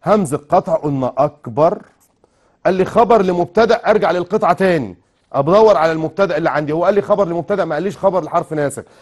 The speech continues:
أدور على المبتدأ، قال لي أهي، أهي هذه الآمال مالها؟ تصنع. يبقى جملة إيه؟ جملة تصنع. خبر جملة إيه؟ خبر جملة فعلية. أهو ريحنا دماغنا أهو. تصنع جملة إيه؟ فعلية.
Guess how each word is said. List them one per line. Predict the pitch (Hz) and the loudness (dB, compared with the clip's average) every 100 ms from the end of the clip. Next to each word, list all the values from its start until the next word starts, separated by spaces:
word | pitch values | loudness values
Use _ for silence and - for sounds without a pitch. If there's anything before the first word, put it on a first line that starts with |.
| _ | _
أدور | 127 170 175 | -2 2 2
على | 143 | 0
المبتدأ، | 147 - 175 170 | -2 -4 -4 -2
قال | 160 | -2
لي | 170 | 0
أهي، | 165 190 - _ _ 127 | 2 2 0 _ _ -4
أهي | 151 185 | 2 2
هذه | 151 151 190 | 2 0 -2
الآمال | 185 160 170 165 | 0 0 0 2
مالها؟ | 196 202 170 135 _ _ _ | 4 6 4 2 _ _ _
تصنع. | 185 190 - 170 127 - _ 131 | 0 0 0 0 0 -4 _ -10
يبقى | 135 127 | -6 -4
جملة | 165 170 147 - | -2 -2 -4 -4
إيه؟ | 160 147 - _ 123 | -4 -4 -8 _ -6
جملة | 156 147 131 - - | -4 -2 -4 -6 -4
تصنع. | 156 - - 127 127 120 107 92 82 - _ _ _ _ _ _ _ _ _ _ | -4 -4 -10 -4 -2 0 -2 -4 -12 -20 _ _ _ _ _ _ _ _ _ _
خبر | - 151 143 | -4 -2 -2
جملة | 123 147 135 | -4 -4 -2
إيه؟ | 135 127 _ _ _ - | -4 -6 _ _ _ -6
خبر | 139 127 | -4 -4
جملة | 110 131 120 | -4 -6 -6
فعلية. | 110 110 98 85 _ | -6 -6 -8 -12 _
أهو | 110 135 127 107 | -16 -16 -14 -10
ريحنا | 123 139 135 110 | -4 -4 -6 -10
دماغنا | 120 120 110 | -8 -8 -8
أهو. | 110 - _ _ _ | -10 -12 _ _ _
تصنع | 123 127 151 160 - | -8 -6 -4 -4 -4
جملة | 107 120 120 | -8 -8 -6
إيه؟ | 113 120 117 _ _ _ _ _ _ _ _ _ | -6 -8 -10 _ _ _ _ _ _ _ _ _
فعلية. | 120 107 113 101 | -10 -4 -4 -6